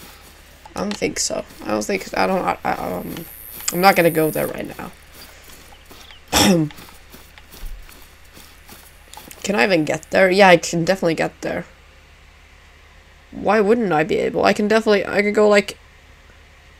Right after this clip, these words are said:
oh, there's a tent! There are tents! There's tents! That's t-, literally, that's literally perfect. I've never been here, and, and, uh, it's a lake. Hey, let's go see if there's something here.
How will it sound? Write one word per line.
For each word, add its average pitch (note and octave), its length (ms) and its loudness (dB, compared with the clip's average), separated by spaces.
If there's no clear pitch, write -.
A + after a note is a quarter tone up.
oh, A3+ 180 8
there's G#3 160 8
a - 60 4
tent! - 760 2
There B3+ 100 12
are D#4 40 6
tents! - 800 8
There's A#3+ 180 -6
tents! - 600 4
That's - 300 0
t-, - 160 -6
literally, A3+ 840 8
that's - 220 0
literally A3 380 6
perfect. G#3+ 520 0
I've F#3 160 2
never A#3 300 4
been G3 280 0
here, D#3+ 320 0
and, D#3 220 2
and, E3 320 4
uh, D#3+ 280 0
it's - 180 -4
a F3+ 60 0
lake. - 600 -6
Hey, G3+ 140 -4
let's B3 220 -4
go D4 160 2
see A3+ 360 0
if D3+ 60 0
there's D3 200 0
something D#3 340 -6
here. D#3 340 -6